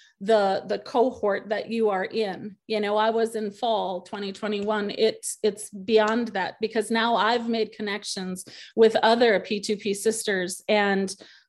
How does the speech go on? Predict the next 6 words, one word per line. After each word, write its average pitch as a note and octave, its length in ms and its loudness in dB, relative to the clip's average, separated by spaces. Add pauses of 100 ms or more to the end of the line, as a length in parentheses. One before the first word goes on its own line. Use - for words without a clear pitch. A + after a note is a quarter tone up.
um, F#3+ 600 -2 (400)
oh - 300 -16
man, - 180 -18 (1120)
my A3+ 180 2
life A3+ 340 2
is G#3+ 120 -2